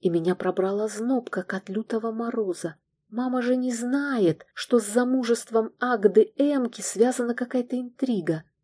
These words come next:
Я забыла рассказать, обо всём забыла, да и не приняла всерьёз те обрывки фраз. Но льетам неизвестно, много ли я слышала и сколько из услышанного поняла. Если старуха отрезала меня от небыли,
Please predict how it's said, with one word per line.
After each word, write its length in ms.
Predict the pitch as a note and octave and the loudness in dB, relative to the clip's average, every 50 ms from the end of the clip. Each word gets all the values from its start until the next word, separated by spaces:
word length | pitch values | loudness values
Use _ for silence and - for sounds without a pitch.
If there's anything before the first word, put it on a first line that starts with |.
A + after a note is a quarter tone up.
| _ _ | _ _
Я 200 | E3 D3 F#3+ G3 | -8 -4 -4 -2
забыла 460 | - A3+ A3+ G#3+ G#3 B3+ B3+ A#3+ A#3+ | 2 2 2 4 4 4 4 4 2
рассказать, 680 | A#3+ A#3+ - - - C4 C4 - A#3 G3 E3+ - - - _ _ _ _ | -2 -4 -6 -2 -2 -2 0 2 0 0 0 -2 -8 -18 _ _ _ _
обо 280 | - B3 G#3 A3 C4 | -4 -2 0 0 0
всём 640 | C4 - - - - - - - - D#4+ D#4+ D4 C#4+ | 0 -2 -6 -10 -10 -10 -4 0 2 2 4 2 0
забыла, 920 | C4+ C4 D4 D4 D4 C4 B3+ B3+ C#4+ C#4 C4 B3+ A#3 G#3+ F#3+ F3+ F3 E3 - _ _ _ _ _ _ - | 0 2 2 2 2 0 0 2 2 4 4 2 0 -2 -4 -6 -8 -12 -16 _ _ _ _ _ _ 2
да 60 | F#4 | 4
и 100 | F4+ D4+ | 4 6
не 140 | A#3+ G#3+ G#3 | 4 2 0
приняла 500 | G3+ - G3 G3 G3 G3+ G3+ G#3 A#3 A#3+ | 2 2 2 4 4 4 2 2 2 0
всерьёз 680 | - - - G#3 G3 G3 F#3 F#3+ A3 A3+ G#3+ - - - | -2 -2 0 0 0 0 2 4 4 4 4 4 -2 -12
те 160 | - - G3+ | -4 0 0
обрывки 580 | - - - G3+ F#3 G3 F#3+ G3 - - - G#3 | 0 2 0 -2 0 0 0 0 -2 -4 -14 -16
фраз. 480 | - - - F3 E3 D3 C#3+ - - - _ _ _ _ _ _ _ _ _ _ _ - | -14 -12 -10 -8 -8 -8 -8 -10 -12 -16 _ _ _ _ _ _ _ _ _ _ _ 0
Но 160 | F#3 F#3+ G#3+ | 4 4 4
льетам 560 | G#3+ G#3 G3+ A3 C4+ D4 C#4+ - G#3+ G3 G3 | 4 4 4 4 4 4 4 2 0 2 2
неизвестно, 840 | G3 G#3 A#3+ C4+ C#4+ C#4 C4+ C#4+ D4 D4 C#4+ A3+ - - E3+ D#3 | 2 2 4 4 4 4 4 4 6 6 6 4 4 2 0 0
много 380 | D#3 E3 E3+ F3+ G#3+ A#3 A3 B3 | 2 4 6 6 6 6 6 6
ли 100 | B3 C4 | 6 6
я 120 | C4 C4+ | 6 6
слышала 480 | C4+ - - C#4 C#4 C4 - - E3 D#3 | 4 4 4 4 4 4 2 0 2 2
и 80 | D#3 D3+ | 2 2
сколько 420 | - - - - G#3 G3+ G3+ G3 | 0 2 6 6 6 8 8 8
из 320 | F#3+ F#3 F#3 G3 F#3 F3 | 6 6 6 2 -2 0
услышанного 720 | F3+ G3 - - - F#3+ A3 - - A#3 A3 G#3+ A3+ A3 A3+ | -2 -4 -2 0 2 2 2 2 -2 -4 -4 -4 -4 -4 -4
поняла. 640 | - - - A3+ A3+ A#3 A#3 A3+ G3 D#3+ D3+ D3 - _ _ _ _ _ _ | -4 -4 -4 -4 -4 -4 -4 -2 -2 -4 -4 -8 -12 _ _ _ _ _ _
Если 280 | - F3 F3+ - - E3+ | 0 0 2 2 2 0
старуха 500 | - - - F3+ F3+ G#3 G3+ - G3 F3+ | 2 2 2 4 6 6 4 6 4 2
отрезала 500 | F3 - F3+ F#3 F#3+ F#3 F3 F3 F3 F3 | 4 4 6 6 6 6 6 4 2 2
меня 300 | E3+ F3 E3+ F3 E3+ - | 2 0 0 0 -2 -4
от 220 | - E3 - _ | -6 -12 -8 _
небыли, 580 | F#3 E3+ F3 F3+ G3 F#3 A3 A#3 A#3+ B3 A#3+ B3 | -4 0 2 2 4 4 4 4 4 2 -2 -8